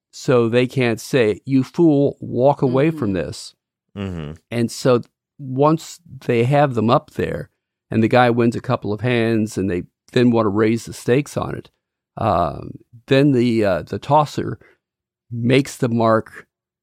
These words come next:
Speaker 1: unhappy, gets him angry, gets him just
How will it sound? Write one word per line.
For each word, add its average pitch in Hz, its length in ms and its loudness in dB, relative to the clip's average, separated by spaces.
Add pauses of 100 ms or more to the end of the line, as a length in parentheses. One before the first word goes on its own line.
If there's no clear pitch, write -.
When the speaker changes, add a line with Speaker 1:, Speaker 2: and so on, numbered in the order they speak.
(160)
Speaker 1:
unhappy, 120 800 0 (160)
gets - 220 0
him 113 220 -2
angry, 123 540 2
gets 104 360 -6
him 82 260 -4 (480)
just - 480 -2